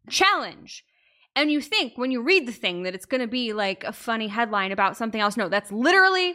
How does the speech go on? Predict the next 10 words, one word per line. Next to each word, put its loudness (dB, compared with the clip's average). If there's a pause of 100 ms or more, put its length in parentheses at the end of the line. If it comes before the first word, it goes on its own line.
(140)
what 4 (160)
this -8
is -6
about. -6 (840)
Elon 4
Musk 2
tweeted, -4
I'm -8
paraphrasing -2
here, -4